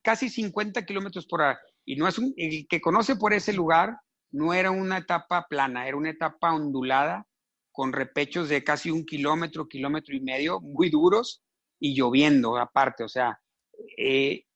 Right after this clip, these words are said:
por eso te digo que si ahorita, ahorita hay ciclistas en, en, en el actual ciclismo ahorita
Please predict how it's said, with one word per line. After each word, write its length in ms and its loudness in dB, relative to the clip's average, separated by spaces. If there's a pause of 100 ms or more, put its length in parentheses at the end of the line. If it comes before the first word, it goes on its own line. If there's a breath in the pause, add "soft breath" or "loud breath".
(120)
por 140 2
eso 180 2
te 120 4
digo 260 2
que 140 -2
si 120 -2
ahorita, 640 2 (240)
ahorita 320 0
hay 80 2
ciclistas 640 -2
en, 200 -4
en, 340 -8
en 180 -4
el 160 0
actual 320 0
ciclismo 440 -2
ahorita 420 -2